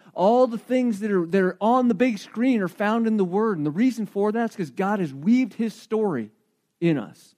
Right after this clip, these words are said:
He has made His story and made us i-, a part of it. And as we experience that, we get it in creative ways through art, and one of those art forms is music.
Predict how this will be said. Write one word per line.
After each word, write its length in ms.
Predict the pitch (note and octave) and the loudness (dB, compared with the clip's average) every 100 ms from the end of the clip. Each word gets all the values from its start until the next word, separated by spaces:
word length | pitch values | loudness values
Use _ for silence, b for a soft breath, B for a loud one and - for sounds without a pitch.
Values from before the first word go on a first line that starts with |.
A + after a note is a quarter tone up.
| b b | b b
He 160 | - A#3+ | 2 2
has 120 | F#3+ | 2
made 460 | E3 F3 G3+ C4 A3+ | 0 2 4 4 2
His 240 | F#3 A3 | 2 0
story 500 | - - G3+ G#3+ E3+ D#3+ B | -2 -8 -4 0 0 0 B
and 240 | F3 F3 | 0 2
made 240 | F#3 A3+ A3+ | 2 2 2
us 200 | G#3 - B - A#3 | 0 -2 B -12 -4
i-, 120 | G#3+ | -2
a 60 | F3 | -4
part 420 | - F#3+ A#3+ G#3 | -10 -2 -2 -2
of 160 | D#3 | -4
it. 140 | C3 B2+ | -4 -4
And 160 | E3+ F#3 | -2 0
as 220 | A#3 F#3 | -2 -2
we 160 | A#3 | -2
experience 580 | F3+ - - A3+ A#3+ A#3 | -2 -6 -10 -6 -4 -6
that, 240 | - A3+ F#3+ B B | -4 -4 -6 B B
we 180 | F3+ A3+ | 0 2
get 220 | F3+ A3 | 2 0
it 80 | G3 | 0
in 80 | E3+ | -6
creative 560 | - F#3+ G#3+ A3+ F#3 | -6 -4 -2 0 -2
ways 320 | F3 G3+ G#3 | 0 2 0
through 240 | G3+ E3+ E3 - | -2 -10 -8 -2
art, 280 | G3 G#3+ | 0 0
and 120 | E3 D3 | -4 -4
one 140 | F#3 | -4
of 80 | G3 | -2
those 160 | F#3 | -2
art 260 | F#3 E3+ F#3 | -2 -4 -4
forms 320 | - F3+ E3+ | -6 -6 -6
is 140 | D3+ C3 | -8 -4
music. 500 | C3+ C#3 A2+ - | -4 -4 -6 -12